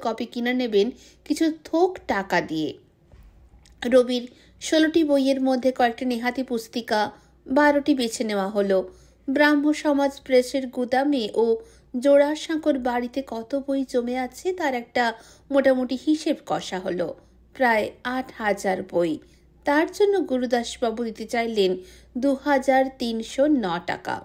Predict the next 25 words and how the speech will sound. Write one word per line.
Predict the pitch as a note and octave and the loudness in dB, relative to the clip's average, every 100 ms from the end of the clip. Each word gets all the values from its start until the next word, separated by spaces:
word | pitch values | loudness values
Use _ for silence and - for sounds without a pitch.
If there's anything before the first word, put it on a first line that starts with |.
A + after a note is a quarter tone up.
| _ _ _ _ - - | _ _ _ _ -12 0
দরাদরি | C4 A#3+ G3+ G#3 C4 F4+ | 2 4 2 0 0 2
কোনো | G4+ G#4+ | 2 0
প্রশ্নই | C4+ G3+ - - A#3 B3+ | 0 0 -2 -8 -4 -2
ওঠে | F#3+ F#3+ | -2 -2
না, | F3+ E3+ - - - _ | -4 -4 -6 -16 -20 _
লাভ | B3 B3 A#3 B3 A#3+ | 0 2 4 2 0
লোকসানের | A#3+ A3+ A3+ - A3+ A3 | -2 -2 -2 -6 -4 -4
হিসেব | A3+ G#3 A3 G#3 | -6 -4 -4 -6
কষায়ও | - G3 G3 A3+ B3 | -2 -2 -2 -2 -2
কোনো | C#4 B3+ A#3 | 0 0 -2
প্রয়োজন | A3+ F3+ E3+ D#3+ F#3+ F3+ | -4 -2 -2 -2 -4 -4
নেই, | E3 - | -6 -8
কারণ | - A3+ A#3 A#3 A#3+ - - - | -6 -2 0 -2 -4 -20 -20 -10
আর | A#3 A#3 | -4 -4
কিছুদিনের | A#3 A#3+ B3+ A#3 A#3+ A#3+ | -4 -8 -8 -4 -4 -4
মধ্যেই | A#3 G#3+ G#3 A#3+ C#4 | -4 -4 -4 -2 -2
তো | D4+ | 0
এইসব | D4 A3+ - A#3 | 0 0 -6 -8
ছাপানো | - A3+ G#3 G#3+ G#3+ | -6 -6 -4 -4 -6
পৃষ্ঠা | G#3 G#3 G3+ - A3+ G3+ - - _ - | -4 -4 -4 -8 -4 -4 -4 -20 _ -6
উইপোকার | A#3+ G#3 G3+ G#3 B3 | -2 -2 -2 0 0
খাদ্য | C4+ B3+ F3+ D#3+ G3+ | 0 -2 -2 0 0
হতো। | A#3+ F#3+ F3+ E3+ - _ _ _ | 0 0 0 -2 -4 _ _ _
তৎক্ষণাৎ | D4 E4+ F4+ - C#4+ B3 B3 A#3+ | 0 0 -2 -6 -4 -2 -4 -4
চুক্তিপত্র | A#3+ A3 - A3 G#3+ G#3+ | -4 -4 -6 -4 -4 -4